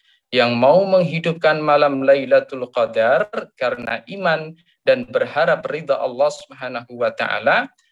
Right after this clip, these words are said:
maka dosa-dosanya yang sudah berlalu akan diampuni.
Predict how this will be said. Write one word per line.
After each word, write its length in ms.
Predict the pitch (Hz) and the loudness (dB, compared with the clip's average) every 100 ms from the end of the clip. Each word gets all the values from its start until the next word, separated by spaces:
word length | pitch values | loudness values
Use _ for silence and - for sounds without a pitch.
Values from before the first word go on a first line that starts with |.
| _ _ 120 | _ _ -6
maka 400 | 117 113 147 143 | -4 0 0 0
dosa-dosanya 960 | 131 123 127 120 120 113 120 120 135 | -4 -4 -4 -4 -8 -8 -6 -2 -2
yang 240 | 135 120 120 | -2 -6 -8
sudah 400 | - 123 113 - | -8 -6 -6 -6
berlalu 480 | 117 107 107 127 | -4 -4 -6 -8
akan 400 | 117 110 120 120 | -10 -4 -2 -4
diampuni. 1040 | 113 110 120 135 147 _ _ 123 113 98 | -8 -4 -4 -4 -8 _ _ -10 -8 -10